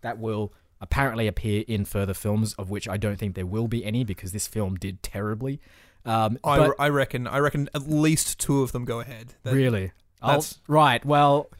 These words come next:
Speaker 1: look forward to seeing those two
Speaker 2: Is,
Speaker 1: films.
Speaker 2: is this, is it a, a bet that we're gonna have? We're gonna have, like, a, a tracker, like,
Speaker 1: Yeah,
Speaker 2: a,
Speaker 1: let's
Speaker 2: a
Speaker 1: do it.
Speaker 2: board
Speaker 1: All
Speaker 2: of
Speaker 1: right, let's
Speaker 2: bets?
Speaker 1: do it. All right,
Speaker 2: All
Speaker 1: so
Speaker 2: right.
Speaker 1: let's just say,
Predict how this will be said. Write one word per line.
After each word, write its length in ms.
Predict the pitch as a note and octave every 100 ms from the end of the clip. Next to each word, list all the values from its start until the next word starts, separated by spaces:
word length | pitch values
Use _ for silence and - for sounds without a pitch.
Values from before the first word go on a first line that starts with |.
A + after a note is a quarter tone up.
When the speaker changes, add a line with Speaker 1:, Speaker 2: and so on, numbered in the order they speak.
| -
Speaker 1:
look 200 | D#3 A3
forward 280 | - F#3+ F3
to 60 | D#3+
seeing 320 | - E3+ D#3+
those 240 | D3+ D#3+
two 140 | - E3
Speaker 2:
Is, 60 | E3+
Speaker 1:
films. 180 | F3+ E3
Speaker 2:
is 60 |
this, 160 | D#3 F3
is 80 | G3
it 0 |
a, 300 | F3 C3 D3+
a 20 |
bet 400 | D3 D3+ F#3+ -
that 80 | D#3+
we're 80 | D#3+
gonna 140 | D#3+
have? 200 | D#3 G#3+
We're 60 | F#3
gonna 140 | F3
have, 140 | D#3+
like, 140 | D3+ D3
a, 180 | C#3 C3
a 40 |
tracker, 420 | - D#3 D3+ F#3
like, 120 | E3+ C#4+
Speaker 1:
Yeah, 80 |
Speaker 2:
a, 40 | C#4
Speaker 1:
let's 120 | D#4+
Speaker 2:
a 40 |
Speaker 1:
do 200 | - E3
it. 60 | D3+
Speaker 2:
board 40 |
Speaker 1:
All 80 | E3+
Speaker 2:
of 60 | F#3
Speaker 1:
right, 200 | D#3+ E3
let's 200 | A#3 -
Speaker 2:
bets? 80 | -
Speaker 1:
do 160 | C#3
it. 100 | F#3 D3+
All 60 |
right, 200 | D3 B2+
Speaker 2:
All 80 | -
Speaker 1:
so 40 | F#3
Speaker 2:
right. 80 | F#3
Speaker 1:
let's 140 | G#3+
just 140 | A3+ -
say, 240 | E3+ D3